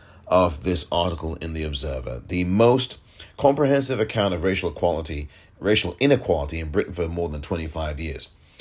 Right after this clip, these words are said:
And that this research, Racism and Ethnic Inequality in a Time of Crisis, was carried out by academics in the universities of Saint Andrews, Manchester, and King's College in London.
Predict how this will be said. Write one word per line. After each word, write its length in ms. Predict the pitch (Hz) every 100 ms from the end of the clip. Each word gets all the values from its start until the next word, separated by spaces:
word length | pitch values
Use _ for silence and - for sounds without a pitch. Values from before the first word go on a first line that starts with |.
| - - -
And 160 | 98
that 360 | 95 90 73 73
this 340 | 135 165 -
research, 560 | - 104 95 87 71 71
Racism 520 | 90 98 98 95 90 -
and 180 | 90 -
Ethnic 460 | 87 - 87 76 -
Inequality 600 | 87 80 - 87 82 76
in 80 | 78
a 40 |
Time 220 | 78 90 76
of 80 |
Crisis, 320 | - 87 80 71
was 100 | -
carried 300 | 95 98 90
out 240 | 76 - - - - -
by 420 | - 87 85 80 65 _ - - _ -
academics 720 | 110 120 110 101 73 - - -
in 100 | 92
the 60 | 90
universities 580 | 101 92 98 92 87
of 60 | 78
Saint 240 | - 110
Andrews, 500 | 117 107 98 98 95
Manchester, 720 | 110 98 95 92 87 95 87 -
and 400 | - 107 104 95
King's 300 | - 113 101
College 440 | - - 90 80 -
in 220 | 92 82
London. 420 | 82 82 78 71